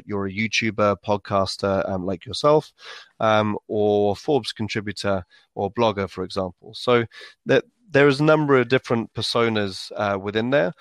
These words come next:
We treat them just as a, a global database of, of influencers, and you can be categorized by different personas, roles, location, audience. Um, and, you know,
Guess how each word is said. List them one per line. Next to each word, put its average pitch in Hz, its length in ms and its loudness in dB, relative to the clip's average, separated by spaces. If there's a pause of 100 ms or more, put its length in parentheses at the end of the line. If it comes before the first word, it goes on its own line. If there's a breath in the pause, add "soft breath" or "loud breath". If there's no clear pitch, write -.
(240 loud breath)
We 143 240 -4
treat 147 320 -2
them 120 340 2 (280 soft breath)
just 127 360 2
as 117 300 2
a, 107 420 4
a 104 100 -2
global 110 320 0
database 107 640 -4
of, 98 300 -6 (580 soft breath)
of 107 160 -2
influencers, 165 720 -2
and 113 480 2
you 113 100 -6
can 110 240 -4
be 107 260 -2
categorized 107 720 -2
by 104 100 -2
different 101 340 -8
personas, 104 640 -4
roles, 98 580 -4 (340 soft breath)
location, 101 680 -4
audience. 98 680 -6 (340 soft breath)
Um, 98 320 0 (100)
and, 98 540 0 (160)
you 110 100 -4
know, 101 60 0